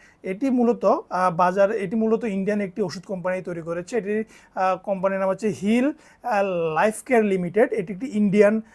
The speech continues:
আহ, ইন্ডিয়ান কোম্পানি, আপনি দেখতে পাচ্ছেন। আর এটি বাজারে এনেছে, আহ, পূর্ণাভা লিমিটেড। এটি বাংলাদেশে, আহ, যারা ইম্পোর্ট করেছে তাদের, আহ, তাদের নাম।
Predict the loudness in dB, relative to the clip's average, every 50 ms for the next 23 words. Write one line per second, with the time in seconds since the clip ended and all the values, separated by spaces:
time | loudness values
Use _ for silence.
0 | -20 -20 _ -6 -4 -2 0 0 -2 -4 -6 -8 -6 -6 -6 -6 -6 -8 -10 -10
1 | -10 -8 -8 -6 -6 -6 -6 -8 -10 -12 -12 -12 -12 -12 -12 -14 -14 -12 -12 -12
2 | -12 -8 -6 -6 -6 -6 -8 -18 -20 -20 -14 -8 -6 -4 -2 -2 -4 -4 -6 -8
3 | -6 -4 -2 0 2 2 2 2 2 0 2 2 2 0 0 -2 0 0 0 0
4 | 0 -4 _ -20 -20 -10 _ -2 0 0 0 0 0 2 4 4 6 6 6 6
5 | 6 8 6 6 6 4 4 2 4 6 6 6 6 4 2 0 2 2 2 2
6 | 2 2 2 0 -2 -6 -4 -2 0 0 0 0 -2 -4 -2 -2 -2 -2 0 -2
7 | -2 -6 -10 -12 -12 -10 -8 -6 -6 -6 -8 -10 -12 -12 -10 -10 -6 -6 -6 -6
8 | -6 -10 -20 -20 _ _ -10 -10 -8 -8 -6 -6 -4 -6 -4 -4 -4 -4 -4